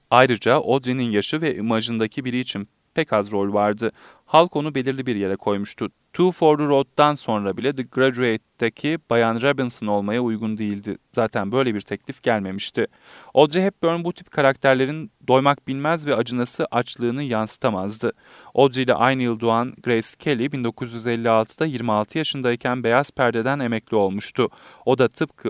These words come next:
Audrey gibi iki kere Broadway'de sahne aldı ve bu performansları için ödüllendirildi. Tıpkı Audrey gibi sonra Hollywood'a gitti ve beş yıl içinde sadece on bir film çevirdi.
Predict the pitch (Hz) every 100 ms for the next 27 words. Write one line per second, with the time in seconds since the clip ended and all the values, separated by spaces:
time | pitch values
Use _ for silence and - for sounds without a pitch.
0 | - 120 135 117 107 - 101 123 - -
1 | 139 117 107 127 120 107 101 101 - 117
2 | 117 101 98 110 151 139 123 143 135 107
3 | - 107 104 107 110 107 - 104 98 104
4 | 104 104 107 104 104 - _ _ _ _
5 | _ 170 - 156 143 160 143 127 101 107
6 | - 139 135 123 139 123 107 101 101 -
7 | - 165 139 117 143 - 120 - 107 104
8 | - 143 131 123 135 - 123 110 98 -
9 | 104 - 113 107 107 120